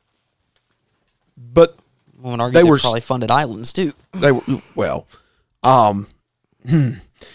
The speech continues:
Speaker 1: Whew, that's almost a derailer.
Speaker 2: That's a throwaway.
Speaker 1: Uh, yeah,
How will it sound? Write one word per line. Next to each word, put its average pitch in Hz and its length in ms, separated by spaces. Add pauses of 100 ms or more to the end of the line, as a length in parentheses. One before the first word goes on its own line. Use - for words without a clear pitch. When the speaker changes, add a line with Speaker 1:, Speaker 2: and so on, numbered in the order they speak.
(240)
Speaker 1:
Whew, 349 260 (160)
that's - 200
almost 120 320
a - 40
derailer. 104 580 (340)
Speaker 2:
That's - 180
a - 40
throwaway. 120 420 (120)
Speaker 1:
Uh, 139 400 (1080)
yeah, 151 300